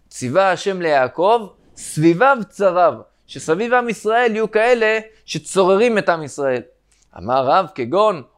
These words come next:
הומניה, אותם יוונים שגרים במקום שנקרא הומניה, שהם מציקים לבני ישראל שגרים בפום נהרה. הם עניים והם הצרים שסובבים את עם ישראל שנמצאים שם. וזה חלק ממה שהקדוש ברוך הוא גזר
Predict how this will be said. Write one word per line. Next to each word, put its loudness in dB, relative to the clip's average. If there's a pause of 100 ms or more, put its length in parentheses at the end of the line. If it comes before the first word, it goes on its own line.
הומניה, -4 (300)
אותם 0
יוונים -4
שגרים 0
במקום -2
שנקרא -8
הומניה, 0 (280)
שהם -2
מציקים -4
לבני 0
ישראל 0
שגרים 2 (300)
בפום 0
נהרה. 2 (1120)
הם -10
עניים -4
והם 0
הצרים 0
שסובבים 2 (120)
את -2
עם 2
ישראל 0
שנמצאים -6
שם. 0 (300)
וזה -4
חלק 2
ממה -4
שהקדוש -2
ברוך -2
הוא 0
גזר 2